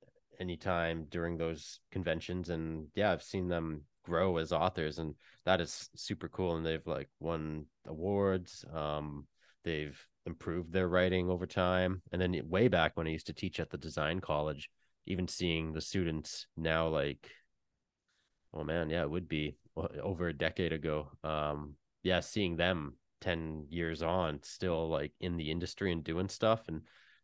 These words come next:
um, they, yeah, were, loved my classes and found it really, like, inspiring and, and whatnot. So yeah, it's cool to see these people,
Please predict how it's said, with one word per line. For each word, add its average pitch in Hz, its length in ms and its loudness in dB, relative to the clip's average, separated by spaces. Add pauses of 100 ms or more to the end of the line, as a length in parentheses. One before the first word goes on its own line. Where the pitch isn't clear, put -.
(160)
um, 82 520 -6 (260)
they, 85 340 0 (140)
yeah, 87 220 4
were, 76 300 -4 (500)
loved 87 260 -2
my 82 120 -2
classes 85 640 0
and 73 340 -4 (600)
found 82 180 0
it 67 80 -6
really, 82 300 -2
like, 73 200 -2 (340)
inspiring 80 720 -4
and, 90 100 -4 (180)
and 92 120 -6
whatnot. 95 440 0
So 78 360 -2 (200)
yeah, 110 280 6
it's - 180 -10
cool 135 220 2
to 85 60 -2
see - 180 -4
these 87 220 -8
people, 82 580 -4